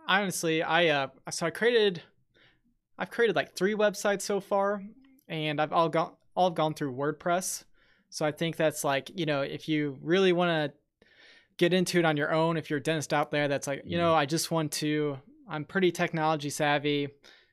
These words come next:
Speaker 1: I just wanna create my own website and take care of it myself and do my own
Speaker 2: Mm-hmm.
Speaker 1: blog post and all that." You, you don't mind, like, you know, taking the time to learn. Um,
Speaker 2: Mm-hmm.
Speaker 1: WordPress is the major one. I think
Speaker 2: Mm-hmm.
Speaker 1: it's definitely the cheapest. You can pay for hosting plans for, like,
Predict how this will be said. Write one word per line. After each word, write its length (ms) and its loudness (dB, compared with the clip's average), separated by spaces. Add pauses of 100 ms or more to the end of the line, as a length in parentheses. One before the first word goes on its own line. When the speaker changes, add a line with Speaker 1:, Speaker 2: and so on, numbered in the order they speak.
(120)
Speaker 1:
I 100 -4
just 260 -4
wanna 160 0
create 240 -2
my 180 -2
own 140 -2
website 520 -2
and 140 -8
take 180 -8
care 160 -4
of 80 -6
it 80 -4
myself 640 -4
and 160 -10 (180)
do 140 -2
my 160 2
own 160 0
Speaker 2:
Mm-hmm. 40 -6
Speaker 1:
blog 300 0
post 380 -6
and 60 -6
all 160 -2
that." 300 -2
You, 140 -8
you 140 -8
don't 160 -4
mind, 240 -2
like, 240 -10
you 80 -8
know, 80 -6
taking 320 -6
the 40 -10
time 280 -8
to 60 -12
learn. 360 -6 (540)
Um, 240 -2
Speaker 2:
Mm-hmm. 100 -4
Speaker 1:
WordPress 440 0
is 100 -10
the 80 -8
major 320 -4
one. 240 -10 (140)
I 120 -8
think 500 -6
Speaker 2:
Mm-hmm. 260 -4 (180)
Speaker 1:
it's 160 -8
definitely 320 0
the 80 0
cheapest. 600 -4 (500)
You 140 -2
can 160 -4
pay 260 -2
for 540 -2
hosting 380 -2
plans 460 -6
for, 160 -4
like, 260 -2